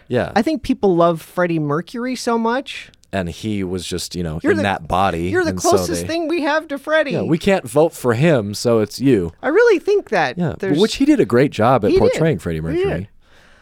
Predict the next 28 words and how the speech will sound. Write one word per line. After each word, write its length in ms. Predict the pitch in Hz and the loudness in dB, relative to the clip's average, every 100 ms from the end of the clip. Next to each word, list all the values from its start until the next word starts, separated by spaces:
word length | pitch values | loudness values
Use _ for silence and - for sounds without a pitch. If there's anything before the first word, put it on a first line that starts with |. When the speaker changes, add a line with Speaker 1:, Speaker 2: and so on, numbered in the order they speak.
| _ _ - | _ _ -8
Speaker 2:
did. 40 | 185 | -4
Um, 500 | 185 175 170 165 143 - | 0 0 0 -4 -10 -6
but 240 | 185 - | -6 0
then 180 | 226 226 | 2 2
in 120 | 202 | 2
A 40 | |
Star 420 | 170 - 233 254 190 | 0 -4 -2 0 -2
Is 100 | 156 | -4
Born, 300 | 147 143 156 | -4 -4 -2
tell 160 | 170 | -2
me 100 | 170 | 0
what 180 | 160 151 | 0 -2
you 80 | 147 | -6
thought 220 | - - | -10 -10
about 260 | 160 - - | -10 -12 -12
that. 220 | - - - - | -14 -14 -10 0
Speaker 1:
Oh, 140 | 139 | 2
I 80 | 117 | 4
love 220 | 139 135 120 | 4 4 2
that 140 | 101 | 0
a 60 | 80 | 2
lot 180 | 101 | 0
more 160 | 107 90 | 0 -2
than 140 | 82 | -2
I 100 | 76 | -4
thought 220 | 78 85 73 | -6 -6 -6
I 80 | |
would. 280 | 78 71 78 | -8 -10 -12